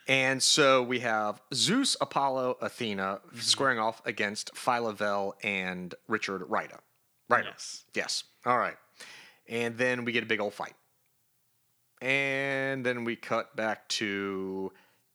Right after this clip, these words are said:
Speaker 1: Moondragon, Rocket Raccoon, Marvel Boy, and Star-Lord sneaking onto New Olympus.
Speaker 2: Mm-hmm.
Speaker 1: And there we have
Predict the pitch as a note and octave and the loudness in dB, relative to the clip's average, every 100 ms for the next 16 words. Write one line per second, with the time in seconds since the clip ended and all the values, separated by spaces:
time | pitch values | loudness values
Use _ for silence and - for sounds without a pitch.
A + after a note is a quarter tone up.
0 | _ _ _ _ _ _ _ _ _ - | _ _ _ _ _ _ _ _ _ -6
1 | C3 D#3+ D3 C3+ B2+ A2+ B2 B2+ G2+ G#2 | 0 2 2 0 0 -2 0 0 -2 -4
2 | A2+ G2+ G2 A2+ B2 A2 G#2 G#2 G#2 A#2 | -2 -4 -4 0 0 0 -2 -2 -2 -4
3 | G2 F2 - B2 A2+ G2+ F#2 - B2 A2+ | -4 -4 -2 -2 -2 -4 -4 -4 -4 -6
4 | G#2+ A#2 A2+ - A#2 G#2+ A2 G2+ G2+ B2+ | -4 -4 -2 -2 -2 -2 -2 -2 -2 -2
5 | A3+ A#3+ - B2 A#2+ B2 C3+ - - - | -2 -2 -6 -12 -14 -16 -18 -20 -20 -20
6 | - _ - G#2+ G#2 G#2 G2+ G#2 G2+ G2+ | -20 _ -12 -4 -2 0 0 0 -2 -2
7 | G2 - _ A#2 G#2 A2 C3 C3+ A#2+ A2+ | -6 -10 _ -18 -12 -2 0 2 0 -2
8 | A#2 G#2 G2 G2 | 0 0 0 -2